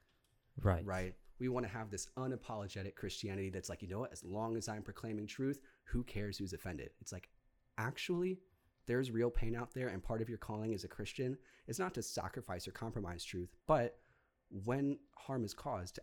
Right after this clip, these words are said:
Speaker 2: actually engage in that relationship rather than disassociate with it, right? Because if somebody's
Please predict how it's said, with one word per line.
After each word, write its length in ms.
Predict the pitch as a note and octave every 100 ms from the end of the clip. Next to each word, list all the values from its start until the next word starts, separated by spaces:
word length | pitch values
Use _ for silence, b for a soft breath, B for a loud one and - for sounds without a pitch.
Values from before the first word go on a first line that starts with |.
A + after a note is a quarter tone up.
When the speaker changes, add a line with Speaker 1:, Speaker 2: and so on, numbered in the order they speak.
| -
Speaker 2:
actually 400 | F3+ - D3 A2+
engage 480 | E2+ - F#2+ A2 G2+
in 60 |
that 160 | G2 -
relationship 500 | G2 F#2 - F#2 F#2+
rather 220 | G2+ -
than 160 | F#2+ F2+
disassociate 720 | G2 - - F2 E2 E2 E2 -
with 100 | -
it, 100 | - _ _ _ _ _ _ _ _ -
right? 280 | F#2+ G2 - _ _ _ _ _
Because 440 | - B2+ A2+ G#2 -
if 80 | G2+
somebody's 520 | - F#3+ E3 A2 -